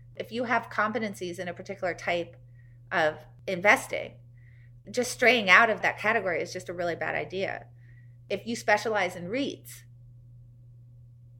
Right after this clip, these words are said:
you probably shouldn't be straying out of that unless you have a secondary stream, right? Unless you, like, hire someone or you create new models or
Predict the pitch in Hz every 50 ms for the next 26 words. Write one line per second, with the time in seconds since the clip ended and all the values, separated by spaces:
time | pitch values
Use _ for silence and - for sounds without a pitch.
0 | - - - 208 214 226 214 - 247 208 220 247 240 208 214 190 - - 202 190
1 | 175 185 180 175 - 208 190 180 175 180 175 185 226 240 220 185 185 165 160 160
2 | - - - 190 202 196 208 - 226 202 190 180 180 - 196 185 202 185 185 185
3 | 165 156 - - - 202 190 175 151 151 160 160 175 175 - 185 190 185 185 -
4 | 196 180 175 170 - - 185 185 175 180 180 - 196 185 180 175 170 165 165 165
5 | 160 143 143 143 135 - - - 185 175 - - 190 185 180 - 175 170 165 170
6 | 170 175 185 170 165 165 156 151 156 - - 160 156 143 147 147 -